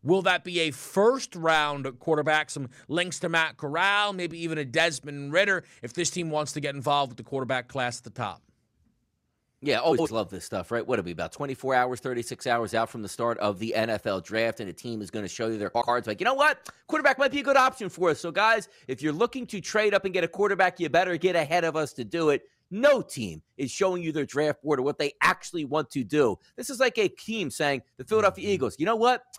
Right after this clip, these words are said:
Speaker 2: We might be looking at a defensive back in the draft." Yeah, congratulations.
Speaker 1: Mm.
Speaker 2: So is everybody else. I'm not listening to anything within the forty-eight hours up till draft time, Kevin.
Speaker 1: Fair enough,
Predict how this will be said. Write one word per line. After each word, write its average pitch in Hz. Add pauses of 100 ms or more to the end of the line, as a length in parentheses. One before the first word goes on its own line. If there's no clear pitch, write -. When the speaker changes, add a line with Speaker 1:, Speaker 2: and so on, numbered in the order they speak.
(200)
Speaker 2:
We 262
might 254
be 247
looking 240
at 226
a -
defensive 208
back 175
in 135
the 120
draft." 110
Yeah, 185
congratulations. 147
Speaker 1:
Mm. - (120)
Speaker 2:
So 160
is 147
everybody 135
else. 101
I'm -
not 135
listening 139
to 156
anything 170 (200)
within 127
the 123
forty-eight 156
hours 113
up -
till 117
draft 92
time, 80
Kevin. 76 (1000)
Speaker 1:
Fair 120
enough, 123